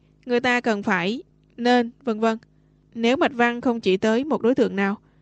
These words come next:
Ví dụ một, "More emphasis should be made or placed on the teaching of the spoken form of the language." Người ta nên nhấn mạnh nhiều hơn nữa vào việc giảng dạy ngôn ngữ nói.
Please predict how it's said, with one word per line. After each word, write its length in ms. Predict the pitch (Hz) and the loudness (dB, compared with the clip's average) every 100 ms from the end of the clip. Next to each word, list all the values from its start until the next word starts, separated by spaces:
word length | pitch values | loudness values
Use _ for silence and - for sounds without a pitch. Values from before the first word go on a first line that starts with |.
| _ - | _ -8
Ví 120 | 226 | -4
dụ 120 | 254 | -2
một, 240 | 214 196 - _ _ - | -2 -2 -4 _ _ -16
"More 340 | 247 247 247 247 | 0 4 4 4
emphasis 760 | - 240 247 233 240 233 240 - | 2 0 0 0 0 0 0 -4
should 280 | - 247 - | 0 0 0
be 200 | 233 226 | -2 -2
made 360 | 220 233 214 - - _ 214 | -2 -2 -2 -6 -20 _ -2
or 280 | 202 220 240 _ | -2 -2 -8 _
placed 500 | 226 240 208 196 226 - _ _ _ | 2 4 4 2 -6 -16 _ _ _
on 280 | - 226 226 | -2 0 0
the 80 | 208 | -2
teaching 600 | - 294 - 262 262 262 - | -2 -2 -2 -4 -6 -16 -10
of 240 | 226 226 233 - | -6 -6 -6 -4
the 100 | 208 | -4
spoken 680 | - - 254 - 254 247 254 | -4 -2 -2 -2 -4 -6 -4
form 500 | 240 220 190 214 285 | 2 2 2 -2 -6
of 160 | 247 226 - | -4 -4 -2
the 120 | 214 | 0
language." 540 | 202 214 240 190 - - - _ _ _ _ _ - | 2 2 0 -2 -2 -14 -16 _ _ _ _ _ -4
Người 140 | 240 | 0
ta 240 | 254 254 | 2 2
nên 220 | 247 240 233 | 0 -2 -2
nhấn 220 | 240 294 | -4 -2
mạnh 200 | 226 214 | -4 0
nhiều 160 | 220 | 0
hơn 200 | 220 233 | 0 0
nữa 260 | 214 185 214 | 0 0 0
vào 120 | 262 | 2
việc 180 | 214 208 | 2 0
giảng 220 | 202 196 247 | -2 -2 -2
dạy 120 | 196 | -2
ngôn 200 | 220 214 | -2 -2
ngữ 120 | 196 | -2
nói. 320 | 208 208 277 | -2 -4 -6